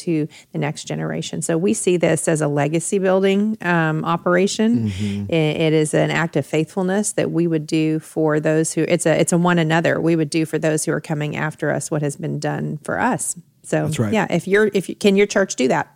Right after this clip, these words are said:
Speaker 2: Yes, and it's, and it's kind of an institutional answer to what we're trying to address through Knowing Faith.
Speaker 1: Mm-hmm.
Speaker 2: We would hear so much feedback from listeners of Knowing Faith of, like, "This is so vital. The brothers, sisters doing biblical and theological engagement together.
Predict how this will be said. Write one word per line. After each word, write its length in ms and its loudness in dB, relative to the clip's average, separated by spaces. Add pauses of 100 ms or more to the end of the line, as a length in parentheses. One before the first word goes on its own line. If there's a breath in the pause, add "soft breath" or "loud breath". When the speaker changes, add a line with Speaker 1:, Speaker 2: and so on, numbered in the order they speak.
Speaker 2:
Yes, 360 4
and 180 4
it's, 200 2
and 160 6
it's 180 4
kind 180 4
of 80 2
an 80 4
institutional 760 2
answer 360 2
to 60 4
what 120 2
we're 100 2
trying 280 2
to 60 -2
address 340 -2
through 160 0
Knowing 260 -2
Faith. 400 4
Speaker 1:
Mm-hmm. 280 -4
Speaker 2:
We 100 8
would 100 2
hear 180 2
so 280 2
much 260 2
feedback 460 0
from 260 -4
listeners 340 0
of 80 -4
Knowing 260 -2
Faith 500 0
of, 180 -6
like, 220 0 (300 loud breath)
"This 180 2
is 100 2
so 220 6
vital. 360 2
The 120 -2
brothers, 360 2
sisters 540 -2
doing 360 2
biblical 400 0
and 100 -2
theological 380 0
engagement 340 -4
together. 320 -4